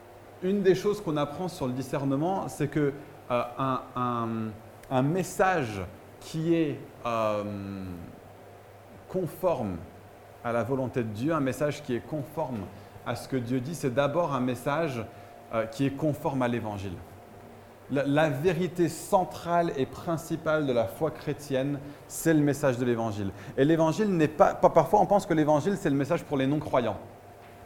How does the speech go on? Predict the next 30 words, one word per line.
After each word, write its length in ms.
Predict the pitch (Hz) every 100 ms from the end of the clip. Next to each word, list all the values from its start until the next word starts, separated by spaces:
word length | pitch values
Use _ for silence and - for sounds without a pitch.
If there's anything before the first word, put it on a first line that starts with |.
| - -
pour 100 | 131
les 180 | 135 131
aider 200 | 147 160
à 80 | 147
passer 600 | 151 143 - 160 170 175 - - -
d'un 160 | 113
statut 300 | 131 156 143
de 80 | 135
non-croyant 760 | 131 156 156 - 147 143 165 170
à 160 | 139 127
un 40 |
statut 300 | 123 143 143
de 60 | 127
croyant. 420 | - 135 123 98 - - - - - - - -
Alors 180 | 131 -
qu'en 140 | 147
réalité, 520 | 131 175 165 151 214
Paul, 440 | 208 185 208 180 143 143
il 140 | 135
écrit 520 | 139 143 - 180 180
aux 140 | - 120
Romains, 440 | 117 127 151 226 - - - - - - - - -
et 140 | 135 147
il, 200 | 147 143
et 60 | 143
il 160 | 139 139
écrit 240 | 143 147
à 80 | 190
des 120 | 147
chrétiens, 540 | - 170 160 214 190